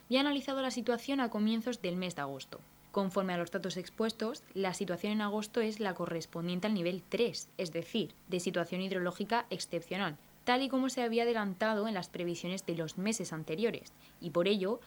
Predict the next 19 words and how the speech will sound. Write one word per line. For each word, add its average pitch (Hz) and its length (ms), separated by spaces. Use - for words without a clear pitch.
la 175 160
Comisión, 202 680
en 175 160
aplicación 170 560
de 170 80
la 160 140
normativa 160 480
vigente, 208 580
ha 196 140
concluido 247 580
que 208 100
se 185 160
podría 190 260
autorizar 247 600
un 240 140
trasvase 226 420
de 202 140
forma 190 400
discrecional, 208 840